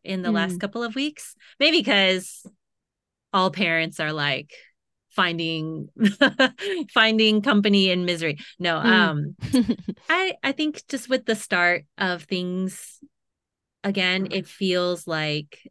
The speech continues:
Speaker 1: uh, the beginning of another chapter
Speaker 2: Mm-hmm.
Speaker 1: of, of our lives,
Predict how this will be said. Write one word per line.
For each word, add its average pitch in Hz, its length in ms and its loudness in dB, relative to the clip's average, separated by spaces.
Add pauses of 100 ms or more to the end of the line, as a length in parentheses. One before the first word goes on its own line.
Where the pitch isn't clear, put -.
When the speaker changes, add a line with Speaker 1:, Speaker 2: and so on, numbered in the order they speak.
(120)
Speaker 1:
uh, 160 300 -8
the 165 80 -8
beginning 165 600 -6
of 151 600 -6
another 247 360 -2
chapter 165 600 -4 (380)
Speaker 2:
Mm-hmm. 262 160 6
Speaker 1:
of, 160 260 -2 (640)
of 180 200 0
our 170 380 0
lives, 160 760 -4